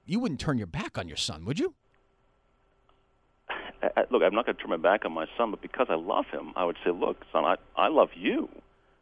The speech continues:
Speaker 2: um, you know, but you can," and, and I have other men that I, that I love as friends and brothers.
Speaker 1: I know, but sh-, but that's different than what, you know, that's different than
Speaker 2: Well, it
Speaker 1: this
Speaker 2: is different, but you don't need to, you don't need to,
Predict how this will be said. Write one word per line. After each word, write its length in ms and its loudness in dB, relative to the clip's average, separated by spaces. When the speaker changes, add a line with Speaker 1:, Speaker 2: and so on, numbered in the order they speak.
Speaker 2:
um, 360 2
you 80 -4
know, 220 0
but 180 6
you 80 -10
can," 260 -6
and, 240 2
and 80 0
I 100 6
have 100 6
other 180 2
men 300 2
that 120 4
I, 180 6
that 100 -2
I 60 4
love 320 0
as 60 -4
friends 300 0
and 120 -12
brothers. 360 0
Speaker 1:
I 20 -4
know, 180 0
but 160 -8
sh-, 140 -6
but 120 -2
that's 200 -6
different 320 -2
than 120 -4
what, 200 -6
you 100 -6
know, 80 -8
that's 180 -10
different 300 -6
than 80 2
Speaker 2:
Well, 80 4
it 60 2
Speaker 1:
this 100 0
Speaker 2:
is 60 -2
different, 260 0
but 60 0
you 60 0
don't 160 2
need 160 -4
to, 60 -14
you 60 -4
don't 140 0
need 160 -6
to, 320 -6